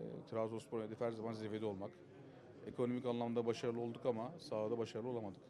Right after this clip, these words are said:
Dolayısıyla camiamıza karşı mahcup ve üzgünüz. Ama bu böyle gitmeyecek, düzeltmemiz gerekiyor. Herkesin bunun inancı tam.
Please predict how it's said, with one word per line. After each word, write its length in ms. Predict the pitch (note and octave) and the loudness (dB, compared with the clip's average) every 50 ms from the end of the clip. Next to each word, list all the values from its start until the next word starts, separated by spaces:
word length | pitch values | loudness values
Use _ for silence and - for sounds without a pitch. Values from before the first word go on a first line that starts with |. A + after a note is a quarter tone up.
| - - - - | -18 -18 -12 -6
Dolayısıyla 600 | - A2 G#2 G#2 G#2 - - - A2 G#2 G#2 G#2 - F2+ - B2 A#2 | -4 -2 0 0 -2 -4 -4 -2 0 2 2 2 2 -2 -6 -8 -4
camiamıza 600 | A#2 A2+ G#2+ G#2+ A2 A2 G#2+ G#2+ G#2+ G#2+ A2 G2+ | -2 0 0 0 0 0 0 -2 -2 -2 -2 -2
karşı 300 | - G#2 F#2+ F#2+ - A2 | -2 -2 -4 -2 -4 -4
mahcup 380 | G#2+ G#2+ G#2 - - - - A#2+ | -2 -2 -2 -4 -6 -14 -8 -6
ve 40 | A2+ | -6
üzgünüz. 380 | G#2 G#2+ A2 G#2 F#2+ F2+ E2+ - C#3+ C#3 - - - - - - - - - - - - - - - - | -6 -4 -6 -8 -8 -8 -12 -14 -14 -16 -16 -16 -16 -14 -14 -14 -16 -16 -16 -16 -16 -16 -16 -10 -4 0
Ama 220 | G2+ A2+ A#2+ A#2+ | 2 2 4 4
bu 100 | A#2+ A#2 | 4 6
böyle 180 | B2 B2 B2 A#2+ | 6 6 6 6
gitmeyecek, 420 | B2 B2 - A2 F#2+ A2+ C3+ - | 2 0 -4 -4 -4 -4 -4 -4
düzeltmemiz 380 | - - A2+ A2+ B2 A2+ A2+ A2+ | 0 0 0 0 0 -4 -2 -2
gerekiyor. 480 | G#2+ G2+ F#2+ - - G2+ G#2 A#2+ C3 - - - | -2 -2 -2 -4 -4 -4 -2 -4 -4 -8 -8 -2
Herkesin 420 | - A#2+ A#2 A#2 A#2+ A2+ A2+ A2+ A2+ | 0 0 2 2 0 -2 0 -2 -2
bunun 120 | A#2 A2+ | -2 -2
inancı 400 | A2+ A2+ A2+ A2+ A2+ G#2+ G#2+ G2+ | -2 -2 -2 -2 -2 -2 -4 -6
tam. 180 | - - A2+ | -2 -2 -2